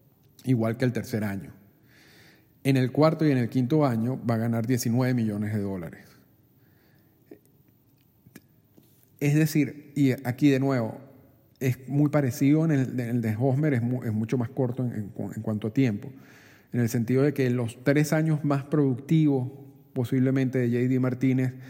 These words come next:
va a ganar más, la mayor cantidad del dinero del contrato, y además tiene la posibilidad de salirse del contrato. En los años cuatro y cinco,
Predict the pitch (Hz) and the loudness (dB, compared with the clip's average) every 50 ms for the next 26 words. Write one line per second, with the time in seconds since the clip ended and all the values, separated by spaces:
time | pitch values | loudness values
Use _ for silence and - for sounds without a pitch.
0 | - - - - - - _ _ _ _ - 127 123 127 127 127 131 131 135 127 | -20 -20 -20 -20 -20 -20 _ _ _ _ -4 0 2 2 2 2 2 2 0 0
1 | 127 120 120 127 131 131 123 - - 127 127 120 123 120 113 117 117 117 123 120 | 0 2 2 2 0 0 -2 -8 -8 -6 -4 -2 0 0 0 0 0 0 -2 0
2 | - 139 131 131 127 123 120 127 127 127 127 123 123 139 131 131 127 123 117 120 | 0 0 0 0 0 0 2 2 2 2 2 2 2 0 0 0 0 -2 -2 -2
3 | - 131 135 135 139 127 113 107 - 143 135 127 123 117 117 117 120 - 143 139 | -4 -4 -2 0 0 0 -2 -2 -2 -2 0 0 0 0 -2 -2 -2 0 2 2
4 | 143 135 127 - 113 - 120 110 120 123 120 123 113 - 110 107 131 151 156 131 | 2 2 0 -2 -4 -2 0 0 0 0 0 0 -2 -2 0 2 4 4 4 2
5 | 120 - 123 110 110 110 - 135 131 131 135 127 113 98 - - - - - - | 0 -2 -2 -2 -4 -4 -4 -4 -4 -2 -2 -2 -2 -2 -4 -8 -10 -12 -12 -20
6 | - - - - - - - _ _ - - 139 131 127 120 131 131 135 147 151 | -20 -20 -20 -20 -20 -20 -20 _ _ -4 0 2 2 2 2 0 0 2 0 0
7 | - - 147 147 143 139 139 151 147 135 - - 151 147 143 143 135 135 - 156 | 0 0 0 0 0 0 0 -2 -2 -2 0 0 2 2 2 0 -2 -2 -2 -2
8 | 147 139 139 - - | -2 -2 -6 -12 -18